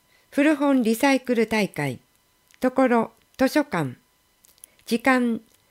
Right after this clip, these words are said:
午前九時三十分から正午。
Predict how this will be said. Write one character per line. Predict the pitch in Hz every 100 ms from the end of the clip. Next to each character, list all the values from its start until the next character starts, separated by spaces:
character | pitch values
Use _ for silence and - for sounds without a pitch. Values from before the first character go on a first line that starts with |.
| _ _ -
午 | 302 285
前 | 254 214
九 | -
時 | 240 226
三 | 226 247
十 | 247 254
分 | - 202 170
か | 165
ら | 151
正 | 143 226 196
午。 | 143 120